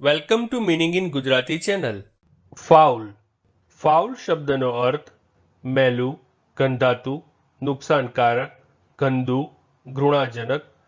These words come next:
હવા પાણી ખરાબ કે અશુદ્ધ, ખોટી કે અંચાઈવાળી રમત, ખોટી કે ગેરવાજબી રીતે, ગંદુ કરવું,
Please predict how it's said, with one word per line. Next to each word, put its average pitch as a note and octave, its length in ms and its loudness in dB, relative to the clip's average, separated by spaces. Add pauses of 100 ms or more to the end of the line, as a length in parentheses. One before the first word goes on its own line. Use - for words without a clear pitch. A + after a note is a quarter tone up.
(240)
હવા D#3 320 0
પાણી F3 360 -2
ખરાબ C3 360 0 (140)
કે B2+ 120 -2
અશુદ્ધ, C3 420 -4 (500)
ખોટી E3 360 -2
કે G#3+ 180 0
અંચાઈવાળી C#3+ 640 0
રમત, A#2+ 360 -6 (440)
ખોટી E3 360 -2
કે A3 160 -2
ગેરવાજબી C#3+ 720 0
રીતે, A#2+ 540 -6 (320)
ગંદુ B2 320 0
કરવું, D#3 440 0